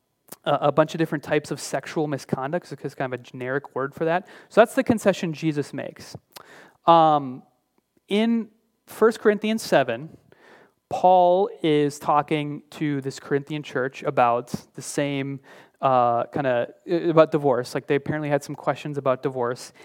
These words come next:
And he starts out by kinda, you know, s-, drawing on the tradition of what Jesus had said. He kinda basically summarizes probably Mark two, ten to twelve. Um, and he doesn't say anything about adultery, actually. Um, he kinda discourages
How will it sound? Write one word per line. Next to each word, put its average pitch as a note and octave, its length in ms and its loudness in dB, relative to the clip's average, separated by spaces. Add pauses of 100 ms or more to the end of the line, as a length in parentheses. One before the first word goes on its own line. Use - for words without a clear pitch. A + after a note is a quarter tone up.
(280)
And C#3 320 0
he F3+ 140 -4
starts D#3 380 4
out F3 160 6
by E3+ 100 6
kinda, D3 460 2 (100)
you D3+ 80 -2
know, B2+ 220 -2
s-, - 280 -16
drawing D#3+ 300 4
on E3+ 80 2
the D#3+ 80 2
tradition D#3+ 440 -2
of D3 80 -4
what C#3+ 160 0
Jesus D3 420 -6
had D#3 100 -4
said. C3 300 0
He D#3 80 -2
kinda C3+ 180 -6
basically C#3+ 360 -4
summarizes C3+ 760 -4 (320)
probably F3+ 240 4
Mark D3 520 2 (280)
two, C3+ 480 -6
ten D3 240 -6
to C#3 60 -4
twelve. C3 600 0 (380)
Um, C#3 480 4 (500)
and D#3+ 80 2
he F#3+ 60 8
doesn't G#3+ 160 4
say G#3 140 0
anything G3 220 0
about C#3 300 2
adultery, C3 540 -4 (100)
actually. C#3+ 560 -10
Um, C#3 180 0
he D3+ 80 -6
kinda D3+ 220 -4
discourages D3+ 680 2